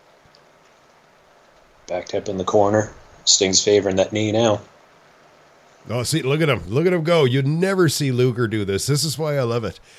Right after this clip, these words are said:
Speaker 2: And th-, they were tag team partners for a while, and it just didn't work.
Speaker 1: Yeah.
Speaker 2: S-, Luger would get, oh, oh, that hurt.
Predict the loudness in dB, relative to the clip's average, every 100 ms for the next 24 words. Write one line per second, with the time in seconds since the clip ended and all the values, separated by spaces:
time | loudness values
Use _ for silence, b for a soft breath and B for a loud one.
0 | B B -4 -4 -4 -6 -6 -2 -2 0
1 | 2 0 -2 -2 -2 -2 0 -2 -2 -4
2 | -4 -4 -4 -2 -4 -6 -4 -4 -2 -2
3 | -4 -2 -2 -4 -8 -8 -10 -12 -20 -20
4 | _ -2 -2 -2 -8 -18 _ _ -12 -10
5 | -10 -6 0 0 0 0 -2 -2 -2 -2
6 | -4 -10 -10 _ _ -10 -6 -6 -6 -10
7 | -12